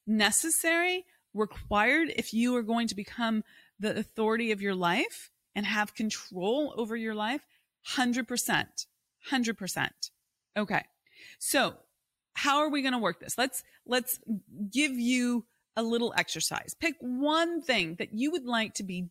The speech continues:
different in your life or your business. If you wanna do business, you could pick something like, "I wanna make more money," or, "I want to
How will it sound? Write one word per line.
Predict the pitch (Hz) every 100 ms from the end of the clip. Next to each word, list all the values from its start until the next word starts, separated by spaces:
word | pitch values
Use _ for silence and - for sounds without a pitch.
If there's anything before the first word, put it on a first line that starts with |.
| -
different | 359 - 202 180 180 - - - -
in | 233
your | 226 220
life | 190 185 -
or | -
your | 185 170
business. | 165 - - - -
If | - 196
you | 226
wanna | 254 262
do | 233
business, | 220 339 311 311 -
you | 208
could | -
pick | 196 -
something | 180 165 170
like, | 160 151 - -
"I |
wanna | 147 143
make | 170 208
more | 262
money," | 320 381 330 202 160 - - _ -
or, | 190 180 180 175 - 185
"I |
want | 185 180 180 180 - -
to | 202 185